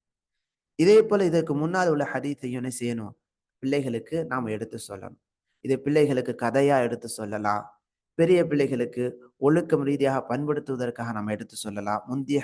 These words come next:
ஹதீஸ் பெருமை கொள்ளக்கூடாது யாருக்கா. ஆனா, அல்லாஹ்வுடைய அருளால நாம ஒரு விஷயத்தை வழிகாட்டணும். அல்லாஹு தஆலா அவங்களுக்கு அந்த, அது,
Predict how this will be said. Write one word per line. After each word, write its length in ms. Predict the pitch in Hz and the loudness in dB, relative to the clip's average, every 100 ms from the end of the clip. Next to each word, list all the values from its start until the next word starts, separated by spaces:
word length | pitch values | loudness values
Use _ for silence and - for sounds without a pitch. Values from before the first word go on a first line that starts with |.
| - | -2
ஹதீஸ் 300 | 123 147 147 - _ _ _ | 0 -2 -2 -14 _ _ _
பெருமை 440 | - 156 190 185 165 | 4 4 4 2 0
கொள்ளக்கூடாது 720 | 147 127 120 113 110 107 104 | 0 0 -2 -4 -4 -4 -2
யாருக்கா. 340 | 104 110 - | -2 -4 -2
ஆனா, 320 | 151 175 165 - | 0 0 -4 -6
அல்லாஹ்வுடைய 480 | 139 147 147 131 123 | 0 2 2 0 -2
அருளால 460 | 123 135 139 143 - _ _ _ | -2 -2 0 -2 -4 _ _ _
நாம 240 | 131 151 | -4 0
ஒரு 140 | 151 135 | 0 0
விஷயத்தை 440 | 127 139 139 139 | -2 -2 -2 -4
வழிகாட்டணும். 760 | 120 127 135 123 113 117 117 120 _ _ _ 131 | -4 -4 -4 -4 -4 -8 -8 -8 _ _ _ -2
அல்லாஹு 320 | 156 165 147 123 | 2 2 0 -2
தஆலா 200 | 131 127 | -4 -4
அவங்களுக்கு 340 | 123 123 120 | -4 -6 -4
அந்த, 420 | 120 107 110 - _ | -6 -4 -8 -10 _
அது, 280 | 120 123 | -12 -10